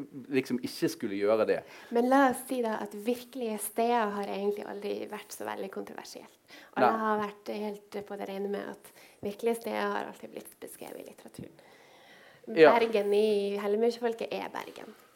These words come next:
Speaker 2: Det er ikke
Speaker 1: Ja.
Speaker 2: noe spørsmål om det da.
Speaker 1: N-, nei. Eh, men, men du kan si det at det blir noe litt annet. Altså, med, med, når det gjelder Thomas sine romaner, så kan man si, som han selv sier, at, vel, det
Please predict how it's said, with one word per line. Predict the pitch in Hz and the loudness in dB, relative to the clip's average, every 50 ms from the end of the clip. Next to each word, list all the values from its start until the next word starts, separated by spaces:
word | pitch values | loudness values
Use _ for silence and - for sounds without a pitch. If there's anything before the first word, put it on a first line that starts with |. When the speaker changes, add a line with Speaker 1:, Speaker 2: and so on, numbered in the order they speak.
| - - | -18 -16
Speaker 2:
Det | - - | -14 -14
er | - - - - - | -14 -14 -14 -14 -10
ikke | - - 139 | -2 0 2
Speaker 1:
Ja. | 117 110 | 2 2
Speaker 2:
noe | 110 110 117 - - - - - - - - - - - - - - - - - - - | 0 -2 -4 -8 -10 -12 -16 -20 -18 -18 -18 -18 -20 -20 -20 -20 -20 -20 -20 -20 -20 -18
spørsmål | - 214 - - - 208 - 110 | -16 -14 -14 -14 -14 -12 -10 -8
om | 107 107 | -8 -8
det | - - | -10 -12
da. | - - - _ _ _ _ _ _ _ _ _ _ _ _ - _ _ _ _ _ _ _ _ - - | -14 -16 -20 _ _ _ _ _ _ _ _ _ _ _ _ -20 _ _ _ _ _ _ _ _ -16 -12
Speaker 1:
N-, | - 190 - - - 185 185 | -10 -10 -10 -6 -2 4 6
nei. | 196 151 107 87 - - - _ _ _ _ - - _ _ _ _ - _ - | 8 8 8 4 0 -8 -18 _ _ _ _ -20 -20 _ _ _ _ -20 _ 4
Eh, | - 151 147 147 147 151 147 | 8 10 12 12 12 10 10
men, | - 175 180 185 - | 6 4 4 4 4
men | 190 190 180 | 0 4 4
du | 196 190 | 4 6
kan | - 190 175 | 6 4 4
si | 185 - 214 | 4 8 10
det | 196 180 | 10 10
at | 180 180 | 10 8
det | 202 175 | 6 6
blir | 190 233 262 254 196 156 | 6 6 8 8 8 8
noe | 151 147 147 156 | 10 10 10 10
litt | - 233 220 - - - | 8 6 2 2 0 6
annet. | 196 196 190 180 - - - | 6 6 6 6 0 2 2
Altså, | 165 - - | 4 4 6
med, | 185 180 180 180 - 180 | 6 6 6 4 4 2
med, | 170 165 - | 0 2 2
når | 180 165 | 6 8
det | 175 185 | 10 10
gjelder | 175 175 170 165 165 | 12 10 8 6 4
Thomas | - - 262 226 - 196 - - | 2 0 2 4 4 2 2 2
sine | 135 123 110 | 0 2 2
romaner, | 117 113 113 110 107 104 104 104 - | 2 4 6 4 4 4 2 -2 0
så | - 240 240 | 2 0 2
kan | 240 208 190 | 4 4 6
man | 175 147 135 131 | 6 6 4 2
si, | - - - 196 180 143 156 - - - - - - | 0 -6 -6 -2 -2 -2 -2 -4 -8 -20 -20 -20 -20
som | - - 143 135 131 | -2 2 2 4 6
han | 170 180 160 143 139 - - | 6 6 6 4 0 -2 -12
selv | - - 170 156 139 - | 4 8 8 8 8 4
sier, | - - 139 143 156 156 123 | 0 6 8 8 8 8 8
at, | 117 - - - - - - - - - _ | 4 4 0 -14 -20 -20 -20 -20 -20 2 _
vel, | 139 151 185 208 - - - - - _ _ _ _ _ _ _ _ _ _ _ - _ _ _ _ _ _ _ - _ _ _ | 10 10 10 10 6 0 -10 -20 -20 _ _ _ _ _ _ _ _ _ _ _ -20 _ _ _ _ _ _ _ -20 _ _ _
det | - 160 185 | 6 8 8